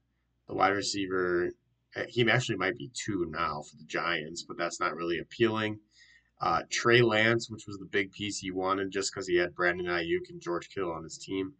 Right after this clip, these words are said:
a twenty twenty-two third, twenty twenty-two fifth, and a twenty twenty-three second. So when we put the trade just in the calculator, and this obviously is not a basis of if a trade's vetoed or not,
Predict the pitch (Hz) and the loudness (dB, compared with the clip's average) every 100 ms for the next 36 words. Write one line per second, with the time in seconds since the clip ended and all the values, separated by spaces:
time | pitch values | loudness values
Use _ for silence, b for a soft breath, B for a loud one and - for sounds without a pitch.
0 | b b b - - 104 101 98 104 98 | b b b -16 -10 -2 0 0 0 -2
1 | 92 98 92 - 92 90 85 98 95 92 | -2 -6 -6 0 2 2 0 -4 -2 -2
2 | 95 85 82 87 - 92 87 78 78 - | -4 -4 -4 -8 -2 -2 -2 -8 -12 -6
3 | 95 85 85 - 87 85 87 87 78 - | -2 -2 -4 -4 -4 -6 -4 -2 -2 -4
4 | - 85 - - _ _ _ _ _ _ | -4 -4 -6 -16 _ _ _ _ _ _
5 | _ - - 98 92 92 92 - _ _ | _ -10 -2 0 2 2 2 -2 _ _
6 | 95 95 101 120 143 131 127 - _ _ | 0 2 4 4 2 2 0 -2 _ _
7 | - - 120 113 113 110 104 - 110 101 | -6 0 4 4 4 0 -4 -4 -4 -4
8 | - - 107 104 95 90 87 87 85 82 | -2 0 0 0 -2 0 -2 -2 -6 -10
9 | _ _ - 98 101 98 101 - 92 90 | _ _ -8 -2 2 2 0 -4 -4 -2
10 | 90 90 82 85 87 87 85 87 82 87 | 0 0 -2 -2 -2 -2 -6 -6 -6 -6
11 | - - 85 82 82 85 85 85 82 76 | -8 -4 -4 -4 -8 -6 -2 -2 -4 -4
12 | 78 85 - | -2 -2 -4